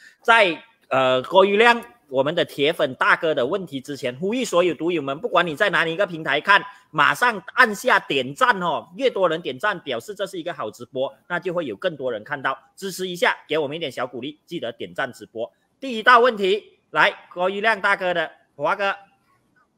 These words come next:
今天有新闻说一党秘密的计划，其实就是 Pass League 啦，哦，这个已经是好几天的新闻了，只是在，呃，中文媒体没有，没有渲染，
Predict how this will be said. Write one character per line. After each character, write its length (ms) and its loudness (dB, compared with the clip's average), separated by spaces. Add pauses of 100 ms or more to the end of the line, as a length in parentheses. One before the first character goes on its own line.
(120)
今 180 -8
天 200 -2
有 100 -4
新 180 -12
闻 160 -6
说 260 0 (120)
一 160 -10
党 240 0
秘 220 -8
密 180 -8
的 100 -6
计 220 -10
划， 220 0
其 120 -14
实 120 -14
就 100 -10
是 140 -12
Pass 400 -8
League 220 -10
啦， 200 -6
哦， 100 -6
这 80 -16
个 80 -6
已 80 -8
经 140 -14
是 80 -10
好 220 -4
几 160 -14
天 180 -10
的 80 -12
新 180 -18
闻 140 -12
了， 100 -10
只 140 -18
是 140 -16
在， 220 -4 (420)
呃， 160 -4
中 180 -6
文 100 -6
媒 200 -10
体 180 -10
没 160 -12
有， 300 -10
没 180 -10
有 280 -12
渲 500 -8
染， 180 -6